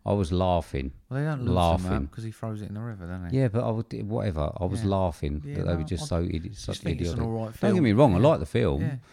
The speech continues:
Speaker 1: but yeah, it did actually make me laugh.
Speaker 2: I mean, it's not as good as Blair Witch two, but it's there. It's all right.
Speaker 1: <laughs> Oh, God.
Speaker 2: Um, and then I've started watching Lawless again. I do like that film.
Speaker 1: Okay, right.
Speaker 2: Um, I've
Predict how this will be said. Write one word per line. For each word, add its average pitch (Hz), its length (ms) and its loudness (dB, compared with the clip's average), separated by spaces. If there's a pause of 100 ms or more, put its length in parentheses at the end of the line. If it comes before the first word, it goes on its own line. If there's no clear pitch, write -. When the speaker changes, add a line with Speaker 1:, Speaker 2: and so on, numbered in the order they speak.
(340)
Speaker 1:
but - 260 -2
yeah, 95 200 2
it 92 200 -6
did 90 160 0
actually - 280 -2
make 78 120 -2
me 80 100 -4
laugh. 76 200 -2
Speaker 2:
I 147 40 -4
mean, 147 100 -4
it's 135 160 -10
not 127 100 -8
as 101 100 -12
good 98 140 -12
as 95 60 -16
Blair 92 200 -8
Witch 90 240 -12
two, 113 340 -8
but 120 120 -12
it's - 220 -18
there. 92 360 -10
It's - 180 0
all 104 60 -6
right. 98 220 -10
Speaker 1:
<laughs> - 60 -10
Oh, - 40 0 (140)
God. 120 320 -4
Speaker 2:
Um, - 160 -12
and 131 120 -6
then 131 200 -4
I've 127 80 -8
started 123 260 -6
watching 113 340 -10
Lawless 101 480 -8
again. 101 320 -12
I 101 140 -14
do 98 120 -10
like 87 200 -10
that 87 200 -14
film. 95 180 -2
Speaker 1:
Okay, 95 320 0 (240)
right. 98 180 2
Speaker 2:
Um, 104 180 -2
I've 113 220 -4